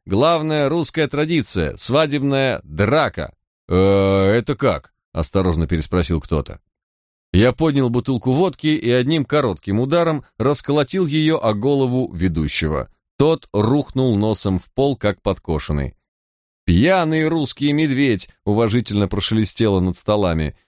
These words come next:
«Ему что, никто не сказал, что Накамата непобедим? А, какая разница? Понеслась!» «Альёша-сан, мы можем расслабиться», философски вздохнула моя малышка, бросив равнодушный взгляд на великого кота,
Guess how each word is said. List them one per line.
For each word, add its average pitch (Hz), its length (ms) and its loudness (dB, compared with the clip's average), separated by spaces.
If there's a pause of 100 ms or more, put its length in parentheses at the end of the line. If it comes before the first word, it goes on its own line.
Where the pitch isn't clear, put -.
(200)
«Ему 143 360 4
что, 160 260 0
никто 123 300 -2
не 160 120 0
сказал, 160 440 -2
что 135 380 -4
Накамата 131 600 0
непобедим? 117 680 -2 (100)
А, 120 400 0
какая 135 400 0
разница? 95 680 -2
Понеслась!» 208 1120 0 (580)
«Альёша-сан, 98 920 0 (200)
мы 110 160 2
можем 135 280 0
расслабиться», 113 800 -4 (160)
философски 101 680 0
вздохнула 87 600 -2
моя 82 200 2
малышка, 80 640 -2 (160)
бросив 120 460 0
равнодушный 110 800 -2
взгляд 98 380 -2
на 87 80 -2
великого 82 500 -2
кота, 73 460 -4